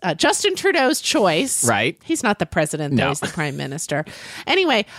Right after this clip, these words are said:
Speaker 1: uh, and this is the organic variety. And Matthew, what you're really gonna love about this is that,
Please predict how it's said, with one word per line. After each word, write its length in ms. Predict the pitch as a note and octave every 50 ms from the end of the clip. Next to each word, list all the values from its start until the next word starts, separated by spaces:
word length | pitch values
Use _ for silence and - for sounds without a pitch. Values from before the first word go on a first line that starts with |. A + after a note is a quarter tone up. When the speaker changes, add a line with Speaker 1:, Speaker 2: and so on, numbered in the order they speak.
| - - -
Speaker 1:
uh, 260 | G#3 A3+ A3+ A3+ - -
and 180 | A3+ A#3 A#3+
this 160 | B3 C#4+ - D4+
is 140 | C#4 A3
the 220 | G#3+ G#3+ A#3+ A#3 -
organic 720 | - - G#3 G3 F3+ G3 G3+ G3 G3 G3 F#3 E3 E3 -
variety. 680 | F3 E3 E3+ D#3+ D#3 D3+ D#3 D#3 D#3+ D#3+ D#3+ E3 E3 E3
And 240 | D#3+ F#3 G3 F#3+ F#3+ - -
Matthew, 480 | G#3+ G#3 G3+ G#3+ G#3+ - - B3 A3+
what 160 | A3+ A3 -
you're 100 | - A3+ A3+
really 260 | G#3 G3 F#3+ G3 G#3
gonna 160 | G#3 B3+ B3+ A#3+
love 240 | G#3+ F3 D#3 D#3
about 300 | E3+ F3 G3 G3 A3 -
this 400 | A#3 B3 B3+ D#4+ G4+ - - - - _
is 220 | - A3+ A3 G#3+ G3+
that, 360 | G3+ G3+ G3 F#3+ F#3+ F#3 -